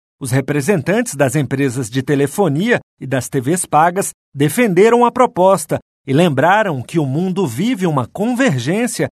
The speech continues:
entre os meios de comunicação e a informática, com a união entre cinema, rádio, T V,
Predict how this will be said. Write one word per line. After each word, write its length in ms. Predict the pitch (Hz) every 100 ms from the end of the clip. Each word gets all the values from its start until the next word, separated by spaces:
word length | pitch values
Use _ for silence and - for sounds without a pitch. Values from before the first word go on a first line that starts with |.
| _
entre 280 | - 143 143
os 100 | 127
meios 320 | 127 208 247
de 80 | 196
comunicação 840 | 226 240 247 254 254 180 - 220 214 _ -
e 120 | 135
a 40 |
informática, 840 | 135 147 233 160 156 170 151 - 143 - _ _
com 120 | 139
a 80 | 123
união 480 | 127 185 226 190 220 _ -
entre 280 | 139 135 120
cinema, 600 | - 220 151 196 196 139
rádio, 520 | 85 139 185 151 135
T 220 | - 151
V, 320 | 101 151 190